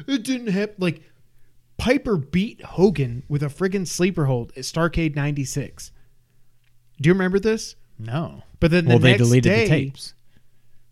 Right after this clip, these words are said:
Speaker 1: the next day they deleted the tapes. And I don't know whatever, uh, like, I don't know if they actually recognized it as a world title, but he won it. So, and Piper wasn't that good. Like, I,
Speaker 2: Huh.
Speaker 1: God rest his soul, but he was not that good a
Speaker 2: Mister
Speaker 1: wrestler.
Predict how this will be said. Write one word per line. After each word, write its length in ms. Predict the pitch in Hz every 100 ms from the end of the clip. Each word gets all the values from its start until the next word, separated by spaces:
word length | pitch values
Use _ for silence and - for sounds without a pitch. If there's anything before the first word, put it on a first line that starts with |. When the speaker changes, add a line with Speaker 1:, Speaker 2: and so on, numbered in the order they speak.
| - - - -
Speaker 1:
the 80 | 120
next 280 | 123 127 -
day 220 | 139 135
they 200 | 127 123
deleted 420 | 117 110 127 113
the 80 | 113
tapes. 320 | 170 175 -
And 80 | 139
I 60 |
don't 80 | 151
know 100 | 151
whatever, 380 | 147 156 160 165
uh, 120 | 175 185
like, 140 | 185
I 60 | 185
don't 100 | 196
know 60 | 190
if 80 |
they 100 | 196
actually 220 | 170 - 147
recognized 680 | 127 135 170 170 165 165 165
it 60 | 151
as 80 |
a 40 | 139
world 200 | 143 139
title, 240 | 139 135
but 120 | 131 117
he 140 | 156
won 280 | 127 113 90
it. 120 | - -
So, 260 | - - - _ _ _ _ -
and 120 | 208 -
Piper 340 | 240 220 180
wasn't 280 | 151 131 107
that 160 | 98
good. 180 | - - - - -
Like, 220 | 185 185 -
I, 160 | 185 185
Speaker 2:
Huh. 160 | 175
Speaker 1:
God 200 | 180 190
rest 180 | 208 190
his 100 | 151
soul, 240 | 151 127 120
but 140 | 143
he 120 | 151
was 140 | 165 143
not 160 | 143 131
that 120 | 120
good 120 | 117
a 40 | 107
Speaker 2:
Mister 240 | 120
Speaker 1:
wrestler. 60 | 110